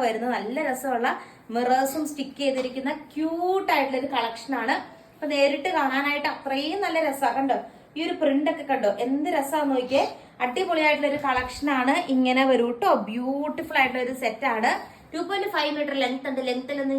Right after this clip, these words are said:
യാതൊരുവിധ കോംപ്രമൈസും ഇല്ല. ഈ ഒരു പാറ്റേണിലെ തേർഡ് കളർ ഷെയ്ഡ് നമുക്ക് കാണാം. പാറ്റേണിലെ നെക്സ്റ്റ് കളർ ഷെയ്ഡ് കണ്ടോ, ഈ ഒരു ഷെയ്ഡ് ആട്ടോ വരുന്നത്. അടിപൊളിയായിട്ടുള്ള ഒരു കളർ ചാർട്ട് ആണ്. എന്ത് രസമുള്ള മെറ്റീരിയൽ ആണെന്ന് നോക്കിയേ. നമുക്കിനി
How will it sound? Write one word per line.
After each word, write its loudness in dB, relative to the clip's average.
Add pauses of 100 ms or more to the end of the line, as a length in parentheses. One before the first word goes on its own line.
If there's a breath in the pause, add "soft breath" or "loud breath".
യാതൊരുവിധ 0
കോംപ്രമൈസും -4
ഇല്ല. -2 (640 loud breath)
ഈ 6 (120)
ഒരു 4
പാറ്റേണിലെ 2 (120)
തേർഡ് 4
കളർ 0 (100)
ഷെയ്ഡ് 0
നമുക്ക് -6
കാണാം. -8 (100)
പാറ്റേണിലെ -2 (200)
നെക്സ്റ്റ് -6
കളർ 2
ഷെയ്ഡ് 0
കണ്ടോ, 0 (320)
ഈ -6 (200)
ഒരു 0 (100)
ഷെയ്ഡ് -2
ആട്ടോ 0 (120)
വരുന്നത്. 0 (540 loud breath)
അടിപൊളിയായിട്ടുള്ള 0
ഒരു -4
കളർ 0 (120)
ചാർട്ട് -2
ആണ്. -2
എന്ത് 0 (120)
രസമുള്ള -2 (100)
മെറ്റീരിയൽ -4
ആണെന്ന് -2
നോക്കിയേ. -2 (520 loud breath)
നമുക്കിനി 0